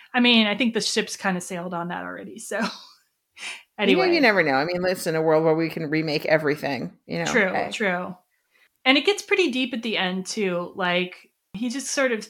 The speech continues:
Speaker 1: starts thinking about what impact saying yes has had on his life. And he thinks about, like, what it actually means when we say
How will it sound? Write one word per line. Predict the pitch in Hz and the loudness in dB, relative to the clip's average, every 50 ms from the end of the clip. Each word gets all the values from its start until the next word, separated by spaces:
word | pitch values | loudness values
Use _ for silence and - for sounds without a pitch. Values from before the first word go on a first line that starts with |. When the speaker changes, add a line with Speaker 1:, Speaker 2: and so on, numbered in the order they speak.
| _ _ - | _ _ -14
Speaker 1:
starts | - - - 247 226 208 214 - | -12 -8 -4 -2 -2 -2 -2 -2
thinking | - 233 226 226 226 | 0 2 2 2 2
about | 208 196 185 175 - | 2 2 0 0 0
what | 185 214 208 - | 0 -2 -2 -2
impact | - 208 208 208 208 196 196 - | -2 -4 -4 -2 -2 -4 -4 -4
saying | - 208 190 185 180 | -6 -6 -4 -2 -2
yes | 180 180 180 175 - | -2 -2 -4 -4 -6
has | 202 185 - | -8 -8 -6
had | - 185 180 175 175 | -4 -2 -2 -2 -2
on | 175 180 | -4 -6
his | 170 175 | -6 -8
life. | 185 180 175 180 185 180 180 - _ _ _ - - _ _ _ _ | -6 -4 -4 -2 -2 -4 -6 -10 _ _ _ -20 -20 _ _ _ _
And | 240 202 202 | -4 -2 -2
he | 202 | -2
thinks | 196 247 226 214 - | 0 0 -2 -2 -2
about, | 226 196 196 180 180 - | -2 0 2 2 2 0
like, | 190 180 | -2 -4
what | 202 202 202 | -2 0 0
it | 208 196 | 2 2
actually | 185 185 185 - - 208 180 | 2 2 2 0 -2 -2 0
means | 180 185 185 185 185 185 | 0 0 0 0 -2 -2
when | 190 180 180 | -4 -4 -4
we | 180 180 | -4 -4
say | 175 - 190 170 170 165 165 165 | -6 -6 -6 -6 -6 -6 -8 -12